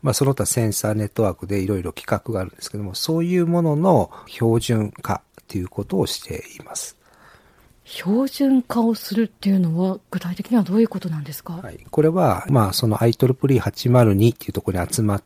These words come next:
Speaker 1: たいろんな企業とかの人たちで提案した内容を標準化という名の下で、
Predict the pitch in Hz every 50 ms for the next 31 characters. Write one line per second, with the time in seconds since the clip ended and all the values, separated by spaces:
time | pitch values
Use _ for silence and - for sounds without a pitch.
0 | _ - - 127 110 98 101 101 110 113 117 117 110 - - - 127 117 113 113
1 | 104 92 87 85 85 85 - - _ _ _ - 90 - - - 92 - - -
2 | - - 160 165 127 - - - - _ - - - 120 - - 87 80 - -
3 | 113 - 151 139 117 98 85 87 - - - 107 104 98 95 92 98 98 98 -
4 | - 90 90 90 90 95 92 92 90 87 87 85 - - - - - - _ -
5 | - 170 131 82 - - - - - - - - - 113 107 107 104 - 113 107
6 | 104 95 - 113 101 - - 82 82 80 - 92 95 87 87 87 90 85 85 87
7 | - - 90 113 - 165 127 98 -